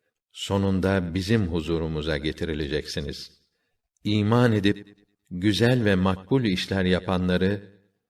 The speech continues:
cennetin yüksek köşklerine yerleştireceğiz. İçinden ırmaklar akan o cennetlere onlar devamlı kalmak üzere gireceklerdir.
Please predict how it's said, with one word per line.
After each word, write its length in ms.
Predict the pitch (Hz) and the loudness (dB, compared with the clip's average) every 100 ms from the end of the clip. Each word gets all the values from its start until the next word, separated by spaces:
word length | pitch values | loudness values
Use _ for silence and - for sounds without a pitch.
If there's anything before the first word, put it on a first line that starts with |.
| - - | -12 -4
cennetin 680 | 107 101 101 98 107 101 | 0 2 0 -2 0 0
yüksek 600 | 87 95 92 - 123 127 | 0 -2 -2 -2 -2 -2
köşklerine 680 | - 92 - - 90 87 90 | -2 -2 -2 -2 -2 0 0
yerleştireceğiz. 1120 | 78 76 73 78 - 80 73 73 71 65 - _ _ _ _ _ _ _ _ _ - | 0 -2 -2 -6 -6 -4 -4 -4 -6 -8 -14 _ _ _ _ _ _ _ _ _ -8
İçinden 500 | 101 131 127 135 131 | -2 0 2 2 4
ırmaklar 580 | 107 104 104 101 123 113 | 2 2 0 0 2 2
akan 340 | 92 101 92 78 | 0 0 0 0
o 100 | 104 | 0
cennetlere 1040 | 101 95 95 98 98 98 95 101 101 98 _ _ _ - | 2 0 0 -4 -2 -2 0 -2 -6 -20 _ _ _ 0
onlar 520 | 104 101 98 104 101 104 _ - | 0 2 2 0 -2 -14 _ -16
devamlı 600 | 82 90 98 98 101 113 | -2 2 4 2 2 0
kalmak 440 | - 85 82 80 - | -2 -2 -2 -4 -6
üzere 320 | 82 78 78 | -4 -2 -2
gireceklerdir. 1000 | 82 76 78 80 78 80 71 69 62 | -2 -2 -2 -6 -2 -2 -2 -4 -8